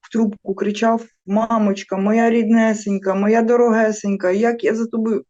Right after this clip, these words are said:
Це просто вам не передати. Це я так плакала і кричала, що не можна було цього всього витримати.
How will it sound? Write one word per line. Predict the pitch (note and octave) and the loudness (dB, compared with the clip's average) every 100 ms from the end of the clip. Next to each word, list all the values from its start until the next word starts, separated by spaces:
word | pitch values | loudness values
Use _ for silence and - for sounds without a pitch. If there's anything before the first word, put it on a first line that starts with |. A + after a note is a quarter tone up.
| _ | _
Це | - A#3+ | -6 -4
просто | A#3+ C4+ C4 C4 | -2 -6 -4 0
вам | B3+ C4 | 4 4
не | C4 | 4
передати. | C4+ C4 B3+ B3+ G3+ F#3+ G#3+ - - - - - _ _ | 0 -2 -2 -2 -2 -4 -12 -14 -18 -18 -18 -20 _ _
Це | - D4 A3 A3 - _ _ _ | -2 0 2 -2 -6 _ _ _
я | A#3 A#3 C4+ | -4 0 0
так | C4+ A#3+ - | 0 -2 -4
плакала | C4+ C#4 C4+ B3+ B3+ | -2 -2 0 2 2
і | A#3 | 0
кричала, | C4 B3 - D4+ D4+ B3+ | -2 -2 0 2 2 0
що | - | 0
не | B3+ | 2
можна | B3+ C#4+ C4 C4+ | 4 4 2 0
було | B3+ C4+ | 0 -4
цього | C4 C#4+ | -4 -6
всього | A#3+ D4 C#4+ | -4 -2 0
витримати. | D4 D4 B3 B3+ - | 0 0 -2 -2 -6